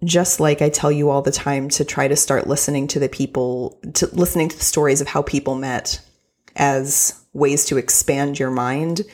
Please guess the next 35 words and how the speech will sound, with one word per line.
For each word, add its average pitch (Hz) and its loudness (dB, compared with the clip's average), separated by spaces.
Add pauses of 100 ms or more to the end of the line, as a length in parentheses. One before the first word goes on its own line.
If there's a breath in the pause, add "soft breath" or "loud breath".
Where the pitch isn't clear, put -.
(260 loud breath)
to 151 4
all 147 4
the 147 2
different 147 -2
ways 135 -2
that 143 -2
it's - -6
possible 139 -2
for 139 -8
people 143 -8
to - -4
meet, 139 -6 (480 loud breath)
um, 156 0
go 208 4
a 359 -10
little 453 4
bit 339 -2
deeper 277 0
than 269 2
that 139 0 (440 soft breath)
and 214 4
look 254 2
at 349 -4
the 285 2
people 214 -2
who 190 -4
met 196 -2
each 165 -4
other - -10 (680)
and 196 0
look 254 2
at 370 0
how 277 2
they 185 4
weren't 175 -4